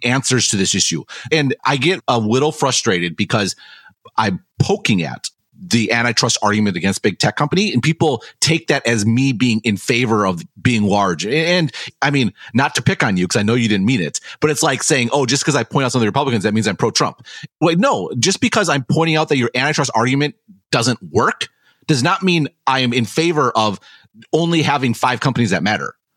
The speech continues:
I poke at it because I'm extremely concerned about it. I'm extremely concerned about not having sufficient innovation. I'm extremely concerned about the China point, where China is clearly choosing the giant approach,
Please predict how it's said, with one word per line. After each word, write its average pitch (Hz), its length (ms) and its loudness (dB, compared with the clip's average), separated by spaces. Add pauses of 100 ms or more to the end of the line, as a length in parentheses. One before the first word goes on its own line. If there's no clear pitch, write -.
(260)
I 143 100 2
poke - 400 -4
at 139 140 2
it 117 140 -2 (420)
because 214 680 0 (140)
I'm 143 180 0
extremely 202 760 0
concerned 98 400 -2
about 57 240 -6
it. - 160 -12
I'm 170 160 2
extremely 240 580 0
concerned 139 560 0 (300)
about 117 360 0
not 117 220 2
having 117 200 0
sufficient 113 340 0
innovation. 90 340 0
I'm 143 140 2
extremely 196 440 0
concerned 170 540 0 (220)
about 131 420 0 (180)
the 120 300 -2
China 120 360 2
point, 113 300 0
where 143 120 0
China 220 420 0
is 160 160 0
clearly 226 460 0
choosing 131 480 0
the 104 280 0 (180)
giant 107 480 0
approach, - 580 -2